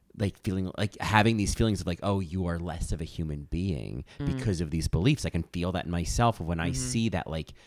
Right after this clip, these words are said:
Speaker 1: intense Trumpian energy in Texas.
Speaker 2: Mm-hmm.
Speaker 1: It's like, "Oh, like, you're not, you're not a part of this society," you know?
Speaker 2: Mm-hmm.
Speaker 1: And, like, and it's, it's
Speaker 2: But
Speaker 1: tricky
Speaker 2: also, right,
Speaker 1: territory,
Speaker 2: right, it's,
Speaker 1: right?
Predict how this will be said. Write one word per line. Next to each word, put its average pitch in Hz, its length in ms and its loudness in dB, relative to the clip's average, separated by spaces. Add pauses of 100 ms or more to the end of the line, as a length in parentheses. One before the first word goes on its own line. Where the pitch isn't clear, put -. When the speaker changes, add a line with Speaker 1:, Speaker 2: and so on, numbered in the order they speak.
(260)
Speaker 1:
intense 98 580 2
Trumpian 95 600 2
energy 104 320 2
in 87 300 0
Texas. - 880 -2
Speaker 2:
Mm-hmm. 131 300 -8 (400)
Speaker 1:
It's 117 280 -2
like, 98 380 0 (100)
"Oh, 113 260 0
like, 85 200 -8
you're 92 160 -4
not, 90 420 -4 (400)
you're 107 220 -2
not 95 180 2
a - 60 -4
part 85 260 -4
of 71 100 -10
this 64 140 -8
society," 64 800 -8 (220)
you 98 120 2
know? 95 260 2
Speaker 2:
Mm-hmm. 127 40 -4 (140)
Speaker 1:
And, 143 180 4
like, 151 220 6
and 160 100 6
it's, - 260 2
it's 113 280 0
Speaker 2:
But 226 80 4
Speaker 1:
tricky 226 240 4
Speaker 2:
also, - 60 6
right, 285 180 4
Speaker 1:
territory, 185 260 4
Speaker 2:
right, 180 160 6
it's, - 100 -8
Speaker 1:
right? 156 120 6